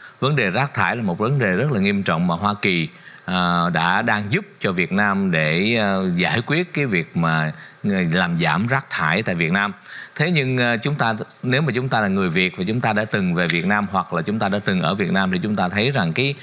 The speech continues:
cái thói quen mà xả rác của Việt Nam rất là kinh khủng, mà bạn nhìn thấy cái môi trường như vậy đó. Nếu mà chúng tôi luôn có người, trong, chúng tôi luôn hỏi trong ngày hôm nay là nếu bạn, à, là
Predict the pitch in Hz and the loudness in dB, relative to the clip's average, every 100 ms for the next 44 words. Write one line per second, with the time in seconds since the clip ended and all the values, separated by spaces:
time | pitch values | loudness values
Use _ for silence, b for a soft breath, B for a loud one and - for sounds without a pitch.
0 | B B B - 147 143 151 147 117 110 | B B B -4 -2 0 0 0 2 2
1 | 90 - 92 117 151 - 104 95 92 101 | 0 0 0 2 0 -2 -2 0 0 0
2 | 107 170 120 - 127 117 92 90 139 117 | 0 0 -2 0 -2 0 0 2 2 2
3 | 85 82 80 - 82 90 101 90 92 123 | 2 0 -4 -4 -2 0 2 0 0 0
4 | 139 120 107 107 85 92 90 82 92 135 | 0 0 0 0 2 0 2 2 2 -2
5 | B B B B 160 156 185 240 196 110 | B B B B 0 2 2 0 0 0
6 | 120 135 123 120 143 120 92 90 85 - | 0 0 0 0 0 2 2 0 -2 -6
7 | - - 117 104 - 110 113 113 92 85 | -8 -2 -2 -2 -2 0 0 0 0 0
8 | 123 123 107 85 101 107 101 92 92 147 | 0 0 0 2 0 0 2 2 2 0
9 | 180 87 90 104 - B B B B - | 2 2 0 -2 -8 B B B B -2
10 | 92 90 92 90 | 0 2 2 2